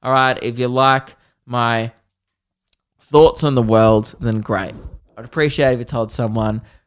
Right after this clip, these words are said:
'cause, uh, really, this is all I have. <laughs>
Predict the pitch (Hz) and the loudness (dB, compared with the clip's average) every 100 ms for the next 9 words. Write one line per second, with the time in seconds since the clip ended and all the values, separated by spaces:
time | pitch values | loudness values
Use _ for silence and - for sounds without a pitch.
0 | - 120 123 120 113 - 127 190 208 135 | -6 0 4 4 4 2 6 6 8 6
1 | 123 131 - - _ _ _ _ _ _ | 2 -2 -14 -20 _ _ _ _ _ _
2 | _ 127 135 156 147 127 127 127 139 127 | _ -20 -12 -10 -10 -8 -4 -2 0 0
3 | 123 123 101 117 104 - 330 - 247 240 | 0 -4 -6 -2 -2 -2 -8 -2 -2 0
4 | 269 | -4